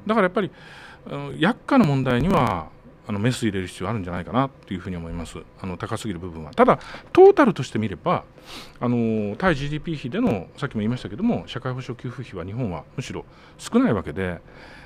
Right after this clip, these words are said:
年金なんかはやっぱり今の公的年金水準は低すぎると。特に国民年金は。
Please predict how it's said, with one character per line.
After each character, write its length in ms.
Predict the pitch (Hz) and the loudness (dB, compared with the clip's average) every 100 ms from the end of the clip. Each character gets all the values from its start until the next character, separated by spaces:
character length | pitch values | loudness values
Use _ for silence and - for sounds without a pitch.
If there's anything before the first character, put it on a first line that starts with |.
| - | 0
年 220 | 139 220 | 6 6
金 220 | - 269 | 6 2
な 80 | 277 | 2
ん 60 | 254 | 2
か 100 | 175 | 2
は 40 | |
や 60 | 160 | 0
っ 20 | |
ぱ 100 | 156 | 0
り 60 | |
今 120 | 160 170 | 2 2
の 160 | 117 | 0
公 160 | - 127 | -2 -6
的 160 | 135 | -2
年 160 | 135 127 | 0 0
金 300 | 123 120 113 - - - - | 0 0 0 -6 -20 -20 -20
水 200 | - - | -8 -6
準 160 | 101 87 | -6 -6
は 60 | |
低 160 | 82 - | -8 -10
す 120 | - | -6
ぎ 60 | 139 | -6
る 80 | 110 | -6
と。 140 | - - - | -10 -20 -8
特 120 | 202 | -2
に 80 | 185 | 0
国 240 | 117 107 120 | 0 4 6
民 120 | 113 | 6
年 120 | 98 | 4
金 160 | 80 | -2
は。 60 | 78 | -10